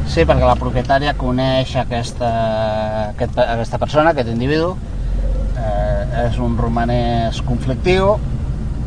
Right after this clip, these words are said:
la veritat és que està bastant fort i és bastant violent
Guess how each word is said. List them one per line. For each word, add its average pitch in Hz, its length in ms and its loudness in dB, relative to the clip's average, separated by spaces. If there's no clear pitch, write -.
la 123 260 2
veritat 113 400 0
és 117 160 -2
que 120 120 -2
està 113 360 -2
bastant 117 400 -2
fort 185 320 4
i 127 100 -2
és 120 80 2
bastant 120 420 4
violent 170 380 6